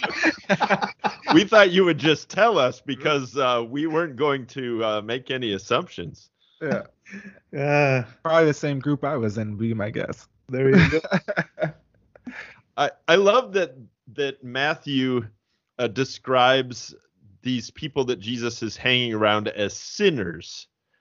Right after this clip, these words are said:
Speaker 1: That's a
Speaker 3: Mm.
Speaker 1: very interesting word, right? It, it's a very religious sounding word, but I think in, in the context, it was used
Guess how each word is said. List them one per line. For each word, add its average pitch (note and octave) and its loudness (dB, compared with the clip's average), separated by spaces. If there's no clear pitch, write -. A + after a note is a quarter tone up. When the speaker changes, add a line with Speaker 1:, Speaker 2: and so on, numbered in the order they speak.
Speaker 1:
That's A#2+ 0
a D#3 4
Speaker 3:
Mm. C#3 -6
Speaker 1:
very D#3 4
interesting C3+ -2
word, A#2 4
right? A#2 4
It, B2+ 0
it's C3+ -6
a C#3 2
very D3 2
religious A#2+ 0
sounding B2+ 0
word, G#2+ 0
but A#2 0
I A#2 2
think C#3+ -8
in, A#2+ -2
in C3 0
the A2 -2
context, C3 -2
it A#2+ -2
was A2 -2
used A#2 -2